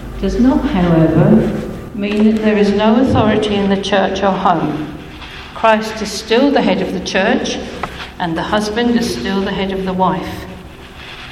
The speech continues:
Nor does it mean being a doormat or compromising on matters of truth or biblical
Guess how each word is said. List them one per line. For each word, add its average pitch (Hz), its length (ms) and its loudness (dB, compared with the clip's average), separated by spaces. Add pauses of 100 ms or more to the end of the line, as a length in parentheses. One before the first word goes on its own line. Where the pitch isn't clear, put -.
(680)
Nor 226 220 -2
does 277 180 -2
it 233 80 -6
mean 226 320 4
being 214 240 4
a 214 160 2
doormat 240 640 4 (440)
or 185 160 -6
compromising 185 720 2
on 175 200 -2
matters 190 320 -2
of 190 200 -8
truth - 680 -4
or 175 140 -2
biblical 180 760 -2